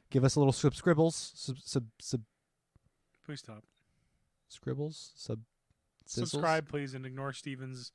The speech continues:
Speaker 1: Yes.
Speaker 2: attempts at trying to make up words
Speaker 1: Trying to
Speaker 2: out of
Speaker 1: make something
Speaker 2: subscribe.
Speaker 1: cool. I'm gonna do a, I'm gonna go in the backyard and do a kickflip. Um, wear my hat backwards. Um,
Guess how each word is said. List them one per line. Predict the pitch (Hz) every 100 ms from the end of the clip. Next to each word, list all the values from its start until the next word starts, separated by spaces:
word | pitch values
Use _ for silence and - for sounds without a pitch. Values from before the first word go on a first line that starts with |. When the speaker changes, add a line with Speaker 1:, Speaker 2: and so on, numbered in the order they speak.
| -
Speaker 1:
Yes. | 123 113 95 -
Speaker 2:
attempts | 160 - 151 151 170
at | 156
trying | 151 147
to |
make | 143 143
up | 143 139
words | 151 147 143
Speaker 1:
Trying | 139
to | 131
Speaker 2:
out |
of | 131
Speaker 1:
make |
something | 143 127
Speaker 2:
subscribe. | 147 139
Speaker 1:
cool. | 185 202 196 185 170 165 131 120 107
I'm | 113
gonna | 160
do | 160
a, | 139 127 -
I'm | 165
gonna | 185
go | 165
in | 160
the | 151
backyard | 147 143 156 139
and |
do | 143
a |
kickflip. | - 196 - 170 120 - - - - -
Um, | 123 127 120 117 110 113
wear | 147 175
my | 131
hat | 139 202 190
backwards. | - 147 - 127 98 92 - _ _ _ _ _ -
Um, | 139 135 127 120 117 110 101